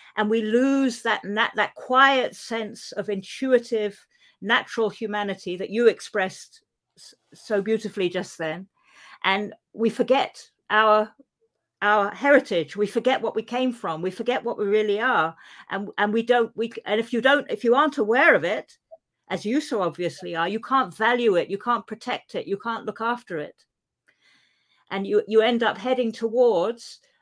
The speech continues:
uh, the kind of future that Elon Musk and various other people like him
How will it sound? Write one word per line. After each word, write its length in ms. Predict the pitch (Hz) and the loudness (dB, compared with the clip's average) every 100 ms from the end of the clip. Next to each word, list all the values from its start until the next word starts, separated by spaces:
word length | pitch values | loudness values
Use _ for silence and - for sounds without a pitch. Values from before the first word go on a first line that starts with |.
| - | -8
uh, 300 | 185 185 185 190 _ _ _ _ | -2 -2 -2 -8 _ _ _ _
the 120 | - | -12
kind 300 | - 233 233 | -2 0 2
of 100 | 226 | 0
future 340 | - 214 - 196 | -2 -6 -6 -6
that 140 | 202 | -2
Elon 320 | 233 220 214 | 0 2 0
Musk 600 | 196 196 240 - - _ _ | 0 -2 -2 -8 -20 _ _
and 420 | 180 185 180 175 _ - - | -8 -6 -8 -14 _ -20 -8
various 420 | 220 226 220 208 220 | 0 4 4 4 0
other 180 | 208 208 | -4 -4
people 340 | 214 202 190 | -6 -8 -4
like 300 | 190 214 208 | 0 0 -2
him 260 | 165 175 | -8 -8